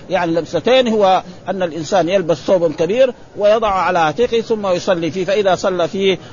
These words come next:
نعم، أراد أن يرفع يديه للتكبير أو أراد أن هذا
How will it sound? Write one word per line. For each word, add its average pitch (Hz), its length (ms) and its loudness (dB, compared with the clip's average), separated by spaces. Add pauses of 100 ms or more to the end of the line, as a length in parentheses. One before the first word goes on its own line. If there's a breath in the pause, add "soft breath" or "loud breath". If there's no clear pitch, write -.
(100)
نعم، 165 220 -4
أراد 190 300 0
أن 185 160 -2
يرفع 185 320 0
يديه 170 260 2
للتكبير 165 640 -2
أو 160 200 0
أراد 175 340 2 (340 loud breath)
أن 156 180 -2
هذا 214 480 -2